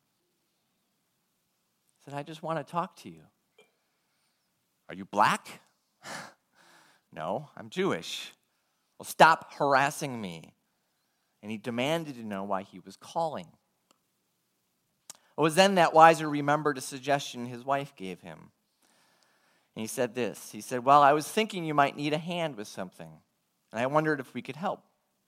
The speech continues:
I know you're in a wheelchair and thought that maybe I could take you to the grocery store or something."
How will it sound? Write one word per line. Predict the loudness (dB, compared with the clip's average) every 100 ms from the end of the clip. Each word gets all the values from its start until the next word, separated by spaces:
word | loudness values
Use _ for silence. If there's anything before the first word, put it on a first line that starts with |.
| _ _ _ _ _ _
I | -2
know | 4 6
you're | 6 4
in |
a | 4
wheelchair | 4 4 2 0 0
and | 2
thought | 8 8 8
that | 0
maybe | 2 0 2 2
I | 2
could | 0
take | -10 -10
you | -8
to | -12
the | -12
grocery | -6 -6 -6 -14
store | -12 -8 -8
or | -8
something." | -16 -20 -20 -20